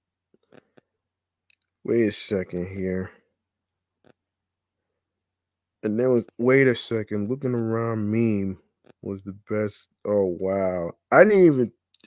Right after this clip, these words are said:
s-, I didn't even see this. Hold on. So, of course,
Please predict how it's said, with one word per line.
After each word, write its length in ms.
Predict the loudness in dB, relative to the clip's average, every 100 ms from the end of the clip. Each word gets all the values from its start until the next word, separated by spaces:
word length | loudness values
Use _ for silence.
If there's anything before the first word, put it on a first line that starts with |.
| -16
s-, 340 | -12 -12 -14 _ -4
I 60 | -2
didn't 240 | 0 -2
even 120 | -4
see 380 | -8 -10 -8 -6
this. 280 | -4 -6 -10 _ _ -4
Hold 260 | -2 0
on. 300 | -2 -6 -12 -16 -20 _ _ _ _ _ _ _ _ _ _ _ _ -18
So, 540 | -2 4 6 4 2 _ _ _ -14
of 40 | 0
course, 460 | 8 8 8 2